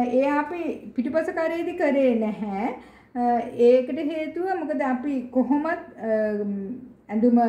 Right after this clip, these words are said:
හරි රෙද්ද මත තියලා කපන්න ඉස්සෙල්ලා අපේ කර නිවැරදිද කියලා අපි බලනවා. ඒක නිසා එතකොට අපි මේ හැමතිස්සෙම කරක් නිවැරදිද කියලා බලන්නේ මේ කර අග සිට. මේ කර අග සිට. එතකොට මේ, මේ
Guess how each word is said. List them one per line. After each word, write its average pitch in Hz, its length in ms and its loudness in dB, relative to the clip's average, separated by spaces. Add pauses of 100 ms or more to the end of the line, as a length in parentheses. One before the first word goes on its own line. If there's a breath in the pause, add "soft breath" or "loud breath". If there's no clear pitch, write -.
(220)
හරි 220 320 -2
රෙද්ද 247 300 4
මත 254 300 2
තියලා 269 260 -4
කපන්න 233 400 -4
ඉස්සෙල්ලා 285 320 -2
අපේ 277 200 -4
කර 220 300 -6
නිවැරදිද 240 580 2
කියලා 330 380 -4
අපි 254 200 -4
බලනවා. 226 720 2 (340 loud breath)
ඒක 254 280 2
නිසා 247 440 2 (420 loud breath)
එතකොට 294 340 -2
අපි 339 220 0
මේ 339 160 -4
හැමතිස්සෙම 294 720 0
කරක් 277 400 0
නිවැරදිද 247 540 2
කියලා 294 240 -2
බලන්නේ 320 360 -2
මේ 403 180 -10
කර 311 280 -2
අග 285 360 2
සිට. 220 300 -2 (160)
මේ 277 260 -2 (180)
කර 233 220 -2
අග 214 280 0
සිට. 208 260 -4 (560 loud breath)
එතකොට 285 340 0
මේ, 294 280 2
මේ 269 220 0